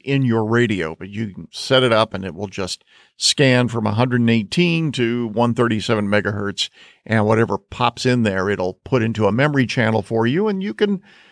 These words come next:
monitor those channels, add, delete, whatever you feel is necessary. Now, I'm gonna give you a tip. Uh, just something I enjoy doing. There are two frequencies in particular that you might want to program into your transceiver,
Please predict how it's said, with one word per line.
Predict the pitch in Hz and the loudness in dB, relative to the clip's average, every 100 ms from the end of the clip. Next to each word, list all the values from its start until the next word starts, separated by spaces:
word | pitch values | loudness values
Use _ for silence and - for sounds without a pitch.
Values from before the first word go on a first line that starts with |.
| _ | _
monitor | 113 127 151 156 156 | -2 0 2 0 2
those | 147 147 131 | 4 2 2
channels, | 151 151 160 165 156 117 - _ | 0 2 0 -2 -2 -6 -12 _
add, | 127 135 135 | 2 2 2
delete, | 127 120 127 123 - - | 0 0 0 -2 -10 -18
whatever | - 113 113 110 | -6 -2 0 0
you | 113 | -2
feel | - 113 107 | 0 0 0
is | 101 | 0
necessary. | 143 - - 90 58 50 _ _ _ - | 0 0 -4 -4 -6 -10 _ _ _ -4
Now, | 113 | 0
I'm | 135 | 2
gonna | 240 240 | 2 2
give | 240 | 0
you | 185 107 | 2 0
a | |
tip. | - - 120 - - _ _ _ _ - | 0 -2 -2 -2 -8 _ _ _ _ -10
Uh, | 113 90 | -8 -8
just | 120 214 - | -2 0 2
something | 175 156 131 | 2 2 2
I | 117 113 | 4 2
enjoy | 104 104 98 | 2 0 -2
doing. | 95 104 104 95 90 _ _ | 0 0 0 -2 -6 _ _
There | 117 120 | 2 2
are | |
two | 104 247 277 | 2 -2 -2
frequencies | 247 208 196 135 107 101 98 90 | -2 -2 -2 0 0 -2 -2 -2
in | 101 | -2
particular | 104 - 190 180 107 73 53 - _ | -4 -2 -2 -2 -6 -6 -10 -14 _
that | - 87 95 | -6 -4 -4
you | |
might | 87 117 202 | -2 0 0
want | 123 151 143 | 0 -4 -4
to | |
program | 104 127 127 113 117 107 | -4 0 0 2 2 2
into | 101 101 | 0 0
your | 101 | -2
transceiver, | - 98 95 - 98 62 50 | -2 -2 0 -2 -6 -8 -12